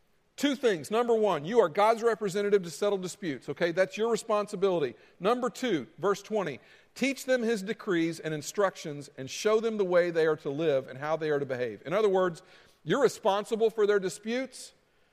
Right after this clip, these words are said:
to get those settled, and you're to teach them the way God would want them to live. Moses, that's your job. That's what you're responsible for. Now let's talk about the way you're implementing that. Verse twenty-one, "But,"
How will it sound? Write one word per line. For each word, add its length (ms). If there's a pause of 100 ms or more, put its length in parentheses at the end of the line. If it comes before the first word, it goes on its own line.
(180)
to 100
get 220
those 180
settled, 460
and 120
you're 120
to 100
teach 320
them 340
the 100
way 200
God 300
would 100
want 240
them 160
to 60
live. 280 (160)
Moses, 380
that's 240
your 140
job. 400 (300)
That's 180
what 140
you're 120
responsible 520
for. 280 (420)
Now 100
let's 220
talk 320
about 320
the 80
way 200
you're 180
implementing 640
that. 240 (1120)
Verse 180
twenty-one, 640 (200)
"But," 540